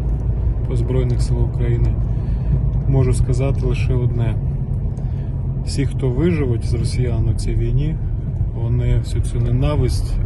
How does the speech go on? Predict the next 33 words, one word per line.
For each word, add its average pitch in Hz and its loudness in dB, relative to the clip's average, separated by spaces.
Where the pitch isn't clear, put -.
люту 110 2
злобу 143 4
привезуть 131 6
додому 131 6
і 120 2
будуть 127 4
їсти 135 0
одне 117 2
одного. - 2
Все, - 0
що 131 -2
вони 139 2
роблять 131 2
проти 120 -2
нас, 151 2
їм 117 -2
здається, 127 2
що - -2
це - -4
проти 120 -2
нас 123 2
спрямовано. - -2
Вони 127 2
насправді 131 2
все - -2
це - 0
повезуть 120 2
до 120 0
себе - 0
додому, 117 0
до - 0
своїх - 0
родин, 139 2